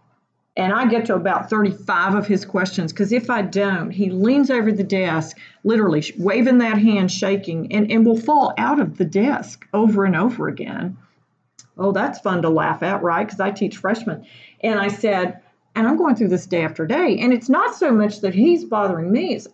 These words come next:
I'm not getting to the instruction that the other students need." So I said, "This is clearly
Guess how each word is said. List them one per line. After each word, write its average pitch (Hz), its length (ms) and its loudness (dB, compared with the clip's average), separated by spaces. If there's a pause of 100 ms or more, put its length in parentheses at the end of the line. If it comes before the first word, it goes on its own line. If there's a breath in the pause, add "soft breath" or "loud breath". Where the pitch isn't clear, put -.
I'm 277 260 0
not 226 220 -2
getting 175 280 -4
to 196 120 -2
the 175 140 -4
instruction 165 560 -6
that 160 140 -6
the 175 120 0
other 165 200 0
students 160 500 -4
need." 320 500 2 (300 loud breath)
So 220 160 0
I 220 60 0
said, 220 260 2
"This 349 180 0
is - 140 -4
clearly 233 680 2